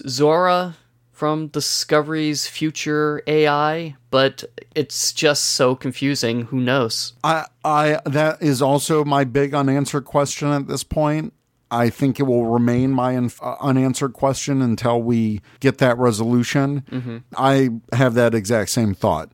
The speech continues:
Speaker 1: Yeah.
Speaker 2: Because it, they, they are sticking with it. L-, like I mentioned, you know, the Pike versus Burnham,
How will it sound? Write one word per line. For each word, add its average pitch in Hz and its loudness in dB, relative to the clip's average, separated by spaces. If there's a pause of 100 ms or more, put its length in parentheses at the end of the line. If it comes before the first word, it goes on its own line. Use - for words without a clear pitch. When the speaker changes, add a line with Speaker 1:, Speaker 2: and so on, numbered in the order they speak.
Speaker 1:
Yeah. - -6
Speaker 2:
Because 151 0
it, 185 2
they, 170 2
they 160 0
are 175 2
sticking 196 0
with 117 2
it. 113 0 (240)
L-, 147 0
like 143 0
I 147 4
mentioned, 123 2
you 131 0
know, 120 2
the 113 -2
Pike 135 0
versus 120 -2
Burnham, 110 -2